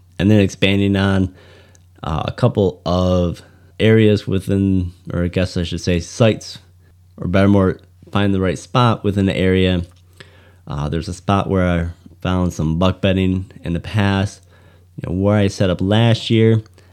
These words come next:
I was, again, in the right area, but not necessarily in the right spot where,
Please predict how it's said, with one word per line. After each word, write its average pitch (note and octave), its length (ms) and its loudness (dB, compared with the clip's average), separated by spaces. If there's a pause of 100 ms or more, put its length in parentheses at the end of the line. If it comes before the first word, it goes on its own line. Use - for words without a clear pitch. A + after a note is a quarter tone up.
(300)
I F2+ 100 -2
was, F#2+ 180 0
again, F#2 320 0
in A#2+ 160 2
the B2 80 4
right A#2 320 2
area, C3 540 4 (1160)
but G2+ 140 2
not G#2+ 160 4
necessarily G#2 400 4
in G2 60 2
the F#2+ 60 2
right F#2 180 0
spot - 460 -4
where, E2 280 -4